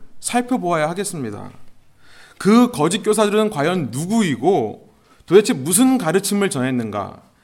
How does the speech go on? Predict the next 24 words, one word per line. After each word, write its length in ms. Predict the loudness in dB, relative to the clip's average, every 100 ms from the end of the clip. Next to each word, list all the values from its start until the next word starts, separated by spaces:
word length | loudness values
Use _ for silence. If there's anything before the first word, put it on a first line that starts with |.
| _ 4
이것을 300 | 8 8 4
살펴보면 600 | 2 2 0 0 -2 -4
갈라디아서의 880 | -2 0 2 2 0 -2 -4 -6
전체적인 520 | -6 -6 -4 -2 -2 -2
흐름과 760 | 0 0 0 0 2 0 -4 -2
메시지가 560 | 0 0 -2 -2 -2
더 80 | -2
분명하게 960 | -4 -4 -2 -2 -2 -2 -4 -4 -12 -8
이해될 320 | -2 -2 -2
것이기 300 | -4 -6 -8
때문입니다. 640 | -6 -4 -4 -4 -6 -12 -16 -20 _ _ _ _ -20 -8
제가 240 | 0 4
이해하기로, 920 | 4 6 6 6 6 4 4 2 -2 -2
결론부터 400 | 4 4 4 0
말씀드리면, 800 | 0 -2 -4 -4 -4 -4 -4 -6
이 120 | -8
갈라디아서에는 1300 | -8 -4 2 4 4 6 6 4 0 0 2 0 0 -4
두 260 | -4 6
가지 320 | 8 8 6
부류의 560 | -2 -2 0 0 -2 -4
거짓 380 | -6 -2 0 -2
교사들이 680 | -4 0 0 0 -2 -4 -6
나오는 440 | -2 0 0 0 -2
것입니다. 520 | -4 -4 -4 -8